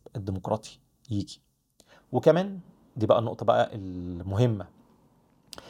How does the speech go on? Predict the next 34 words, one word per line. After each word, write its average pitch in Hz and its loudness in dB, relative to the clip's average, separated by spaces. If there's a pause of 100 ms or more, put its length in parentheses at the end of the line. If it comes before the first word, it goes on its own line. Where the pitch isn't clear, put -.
(180)
إن 131 4
اللي 131 4
يتابع 180 0
السوشيال 131 -4
ميديا 117 -2
الأمريكية 113 -2
واللي 101 -2
يتابع 107 4
المحللين 104 -2
الديمقراطيين 104 -2 (340)
اللي 101 0
كان 101 4
عندهم 104 4
مخاوف 110 4
من 101 -6
سن 113 2 (180)
جو 113 0
بايدن، 151 6 (360)
يلاقي 127 2
إن 123 0
في - -2
أسماء - -4
بدأت 135 0
تطلع، 151 4 (120)
ولعل 104 4
طبعًا 104 0 (100)
أهمهم 127 0 (340)
هو 117 8
نوسم 123 2 (180)
اللي 104 0
هو 120 2
حاكم 113 -4
ولاية 107 0
كاليفورنيا، 113 -10